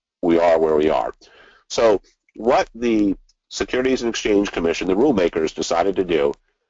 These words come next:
is, number one, they decided to make sure everybody understood what the rules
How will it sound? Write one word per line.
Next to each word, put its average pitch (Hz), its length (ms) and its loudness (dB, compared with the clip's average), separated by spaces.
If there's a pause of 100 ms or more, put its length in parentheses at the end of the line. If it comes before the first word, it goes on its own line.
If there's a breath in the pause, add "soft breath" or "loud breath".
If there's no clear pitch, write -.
(160)
is, 95 220 -4
number 143 260 2
one, 113 320 2
they 87 140 0
decided 113 580 -2
to 101 80 -10
make 98 220 -2
sure 92 320 -2
everybody 110 580 -2
understood 87 680 0
what 80 400 -4
the 85 100 -6
rules 82 720 -2